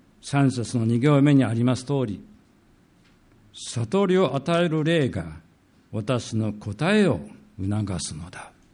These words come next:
悟りを与える霊であります。すなわち、神の霊、聖霊であります。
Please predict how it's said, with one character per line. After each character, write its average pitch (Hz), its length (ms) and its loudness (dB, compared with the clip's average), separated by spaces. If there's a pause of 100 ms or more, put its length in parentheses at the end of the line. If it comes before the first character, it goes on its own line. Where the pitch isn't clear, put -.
(1300)
悟 156 480 -2
り 175 160 2
を 170 240 -2 (140)
与 139 360 -4
え 139 60 -2
る 123 240 -2
霊 107 260 2
で 85 140 -4
あ 87 60 -12
り 85 80 -14
ま 82 120 -16
す。 - 340 -12
す 131 60 -4
な 143 100 2
わ 120 100 -2
ち、 - 200 -16 (600)
神 151 280 6
の 107 120 2
霊、 117 300 0 (600)
聖 156 380 4
霊 170 220 6
で 185 160 4
あ - 60 2
り 78 100 -8
ま 71 140 -14
す。 - 200 -14